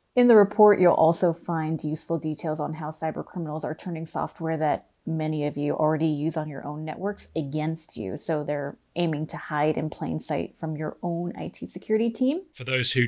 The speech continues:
Speaker 2: who like the jargon, that's what's known as living off the land. In other words, the, the, you know, or, or wear, wearing the same clothes and speaking the same language as the locals.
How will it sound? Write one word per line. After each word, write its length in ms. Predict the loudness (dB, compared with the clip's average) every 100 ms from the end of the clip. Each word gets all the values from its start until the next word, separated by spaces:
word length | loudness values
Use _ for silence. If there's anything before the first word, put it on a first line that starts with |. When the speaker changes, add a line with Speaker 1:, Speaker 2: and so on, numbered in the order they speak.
| 0
Speaker 2:
who 80 | 0
like 240 | 2 2 0
the 100 | 4
jargon, 500 | 8 8 6 2 0 -10 0
that's 180 | 2 2
what's 220 | -2 0
known 160 | 0 0
as 160 | -2 -4 0
living 400 | 4 6 6 2
off 180 | 0
the 80 | -2
land. 600 | 0 2 2 -2 -10 -14 -16 -20 -20 -12 -4
In 100 | -2
other 200 | 0 0
words, 600 | 0 0 0 0 -2 -8 -16 -16 -6
the, 120 | -2 0
the, 280 | 2 2 0 -14 0
you 100 | 4
know, 160 | 4 6
or, 220 | 6 6 8
or 340 | 8 10 6 2 4
wear, 320 | 8 8 6 0 -12 -12 4
wearing 320 | 8 10 10
the 80 | 10
same 300 | 10 10 8
clothes 440 | 8 8 8 6
and 80 | 2
speaking 380 | 2 2 2 2
the 60 | 2
same 220 | 4 6
language 420 | 6 6 4 2
as 120 | 0
the 80 | 2
locals. 600 | 4 4 0 -6 -4 -6